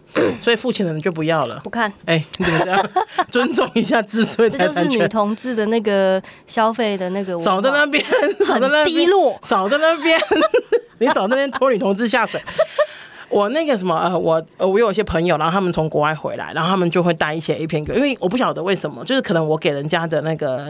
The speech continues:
Speaker 1: 概念跟印象是这样的，就所有色情的东西都会往我这边来这样子，所以
Speaker 2: 很好。
Speaker 1: 很多色情的东西，<laughs> 所以你会那么喜欢我。
Speaker 2: 对，对，对，对，对，你那边发散地。
Speaker 1: 整个就是色情的这样，
Speaker 2: 对，对，对。
Speaker 1: 整个就是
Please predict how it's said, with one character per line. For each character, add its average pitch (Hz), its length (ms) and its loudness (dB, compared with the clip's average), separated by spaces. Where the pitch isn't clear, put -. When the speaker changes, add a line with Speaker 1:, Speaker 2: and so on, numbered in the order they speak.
Speaker 1:
概 170 180 0
念 165 180 -2
跟 165 200 -2
印 156 140 -2
象 151 220 -2
是 156 100 -10
这 147 140 -4
样 104 120 -4
的， 120 140 -12
就 190 100 0
所 196 180 2
有 160 60 2
色 165 200 2
情 147 120 -4
的 147 60 -8
东 147 160 -6
西 151 80 -6
都 156 80 -4
会 156 80 0
往 139 180 -2
我 123 80 -8
这 - 140 -12
边 131 180 -8
来 78 200 -10
这 - 100 -6
样 - 140 -8
子， - 120 -16
所 190 160 0
以 170 160 2
Speaker 2:
很 190 160 -4
好。 196 160 -2
Speaker 1:
很 165 160 0
多 214 160 2
色 - 200 -6
情 - 260 0
的 190 60 2
东 220 200 0
西， - 280 -2
<laughs> 208 160 -4
所 226 140 0
以 214 40 4
你 190 80 0
会 202 120 2
那 202 100 2
么 185 100 2
喜 170 140 -4
欢 160 180 2
我。 160 180 4
Speaker 2:
对， 247 100 0
对， 262 120 2
对， 247 140 0
对， 247 140 2
对， 254 220 0
你 226 100 -2
那 262 80 2
边 277 140 0
发 233 180 0
散 226 260 -2
地。 233 80 -4
Speaker 1:
整 180 100 2
个 185 80 4
就 214 80 0
是 240 80 2
色 220 220 2
情 151 240 -4
的 139 160 -4
这 165 80 0
样， 165 100 0
Speaker 2:
对， 160 120 0
对， 160 80 2
对。 165 80 2
Speaker 1:
整 185 80 0
个 175 60 -2
就 220 80 4
是 233 80 0